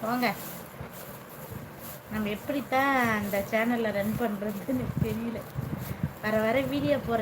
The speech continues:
இன்ட்ரெஸ்டே எனக்கு போயிடுச்சு. என்னடா இது ஒரு தலைவலின்ற மாதிரி எனக்கு ஆகிவிட்டது. ஓரளவுக்கு அப்படியே நம்ம லைவை கீவை போட்டு வீடியோ வீடியோ போட்டே இருந்தோம்னா இந்த ஃபீல்டில் இருக்கிற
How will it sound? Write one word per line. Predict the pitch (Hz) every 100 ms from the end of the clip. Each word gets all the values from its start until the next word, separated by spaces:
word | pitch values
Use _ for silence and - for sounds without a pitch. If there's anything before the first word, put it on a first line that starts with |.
| 220
இன்ட்ரெஸ்டே | 214 - 240 - 247 226
எனக்கு | 208 -
போயிடுச்சு. | 208 208 190 190 - - - - - - - - - - - - - - 190
என்னடா | 202 208 208 233
இது | 240 220
ஒரு | 202 208
தலைவலின்ற | 220 240 233 220 208 196 196 196
மாதிரி | 214 226
எனக்கு | 202 185 185
ஆகிவிட்டது. | 196 190 175 170 165 - - - - - - - - - - - - - - - - - - - - - - - - - - - - - - - - - 208
ஓரளவுக்கு | 233 240 262 302 277
அப்படியே | 247 277 294
நம்ம | 285 262 254 247
லைவை | 240 277 285 262
கீவை | 277 285 269 254
போட்டு | 269 247 294 294 - - - - - 269
வீடியோ | 285 285
வீடியோ | 277 294 294 285
போட்டே | 294 294 302
இருந்தோம்னா | 302 277 277 311 311
இந்த | 285 -
ஃபீல்டில் | 330 277 269 262
இருக்கிற | 254 254